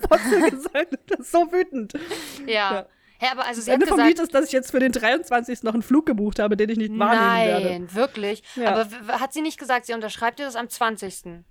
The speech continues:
Speaker 1: Ja, ja. Aber ich muss ihr trotzdem eine Quittung für den Flug am dreiundzwanzigsten, äh, geben.
Speaker 2: Aber das kannst du ja später machen. Also du kannst dir ja am zwanzig, oder musst du das am zwanzigsten mitbringen,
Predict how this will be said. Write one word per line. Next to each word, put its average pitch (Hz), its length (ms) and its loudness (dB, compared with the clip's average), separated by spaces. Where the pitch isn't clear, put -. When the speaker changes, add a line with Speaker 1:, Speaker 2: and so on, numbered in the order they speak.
Speaker 1:
Ja, 277 100 2
ja. 302 280 0
Aber 214 140 0
ich 220 80 -6
muss 254 160 0
ihr 196 100 -4
trotzdem 262 340 -2
eine 240 100 -2
Quittung 269 360 -2
für 262 140 2
den 240 180 2
Flug 330 320 4
am 247 140 -6
dreiundzwanzigsten, 226 960 -6
äh, 180 220 -6
geben. 180 400 -8
Speaker 2:
Aber 226 260 -2
das 247 280 -10
kannst 269 340 -4
du 262 60 -6
ja 247 100 -4
später 214 300 -4
machen. 165 380 -10
Also 208 220 -8
du 220 80 -10
kannst 233 300 -6
dir 254 60 -6
ja 240 220 -2
am 214 120 -8
zwanzig, 233 520 -8
oder 233 160 0
musst 247 220 -6
du 247 40 -12
das 226 140 -12
am 226 120 -6
zwanzigsten 220 460 -8
mitbringen, 175 560 -10